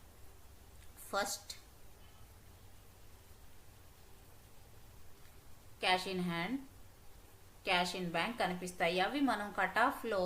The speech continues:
ఎంట్రీ చేసినవి. బ్యాక్ వెళ్ళవచ్చు, హోమ్ పేజీ వెళ్ళడానికి ఇక్కడ నుండి వెళ్ళవచ్చు. ట్రాన్సాక్షన్ పేజీలో రిసిప్ట్స్ క్లిక్ చేసి సిఎల్ఎఫ్ నుం-, సిఎల్ఎఫ్కి ఎక్కడెక్కడి నుండి రిసిప్ట్స్ వచ్చాయో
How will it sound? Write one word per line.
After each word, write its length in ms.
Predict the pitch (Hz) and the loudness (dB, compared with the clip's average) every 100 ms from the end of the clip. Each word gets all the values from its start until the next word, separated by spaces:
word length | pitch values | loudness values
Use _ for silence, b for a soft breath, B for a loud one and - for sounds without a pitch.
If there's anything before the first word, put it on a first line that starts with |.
| 190 | 4
ఎంట్రీ 300 | 185 180 277 | 2 0 0
చేసినవి. 480 | 269 208 - 139 120 | 0 0 -2 -6 -4
బ్యాక్ 260 | 175 175 185 | 0 0 2
వెళ్ళవచ్చు, 520 | 208 202 196 196 - 370 - - - - - - - - - - - - - - | 0 2 0 -4 -8 -10 -12 -16 -18 -18 -18 -18 -16 -18 -18 -18 -16 -16 -18 -6
హోమ్ 200 | 214 208 | -4 0
పేజీ 280 | 208 180 | 0 2
వెళ్ళడానికి 540 | 185 175 175 180 185 190 | 0 2 2 2 0 -4
ఇక్కడ 220 | 180 185 | -4 0
నుండి 240 | 175 175 180 | 0 2 2
వెళ్ళవచ్చు. 520 | 175 180 185 - 330 370 - - - - - - - - - - | 2 2 0 -4 -8 -10 -12 -14 -14 -14 -16 -14 -14 -14 -14 -6
ట్రాన్సాక్షన్ 580 | - 226 269 311 - 254 | 6 6 6 2 0 0
పేజీలో 540 | 240 220 214 220 214 196 175 196 - - - - - - - - - - - - - - | 2 2 2 2 2 4 4 0 -4 -12 -12 -12 -12 -12 -10 -12 -12 -14 -14 -14 -14 -4
రిసిప్ట్స్ 440 | 226 233 285 - | -2 -2 -2 -2
క్లిక్ 260 | - 226 - | -2 -4 -2
చేసి 360 | 233 214 - 196 156 233 - - - - | 0 0 0 -2 -2 -4 -12 -16 -16 -6
సిఎల్ఎఫ్ 540 | - 269 277 285 294 | 0 8 8 8 4
నుం-, 280 | 254 233 220 - | 0 0 -4 -8
సిఎల్ఎఫ్కి 680 | - 262 294 349 349 - 277 | -2 4 4 4 0 -2 0
ఎక్కడెక్కడి 500 | 240 - 269 359 339 | 0 2 2 4 6
నుండి 200 | 294 277 269 | 8 8 6
రిసిప్ట్స్ 420 | 240 - 233 - | 2 -4 -6 -6
వచ్చాయో 440 | 208 - 196 247 | -6 -2 2 2